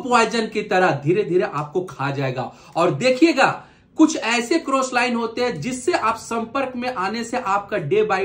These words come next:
day by आपका लेवल और आपका अचीवमेंट गिरता चला जाएगा, आपका सेल भी डाउन होता चला जाएगा। तो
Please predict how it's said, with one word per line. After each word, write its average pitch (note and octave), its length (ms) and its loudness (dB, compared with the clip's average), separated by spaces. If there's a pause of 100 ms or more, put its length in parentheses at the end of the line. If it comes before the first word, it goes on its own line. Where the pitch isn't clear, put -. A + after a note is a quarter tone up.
(140)
day F#3+ 160 2
by F#3+ 140 0 (140)
आपका E3 440 -2
लेवल F#3+ 540 0
और F3+ 260 -2 (120)
आपका E3 380 -2 (360)
अचीवमेंट G#3 760 -6
गिरता E3+ 300 -2
चला D3+ 300 -2
जाएगा, C3+ 380 0 (340)
आपका D3+ 260 -4
सेल B3+ 420 0
भी B3 120 -4
डाउन F#3+ 300 0
होता D#3+ 260 -4
चला D3+ 220 -4
जाएगा। D3 300 -2 (360)
तो A3+ 140 8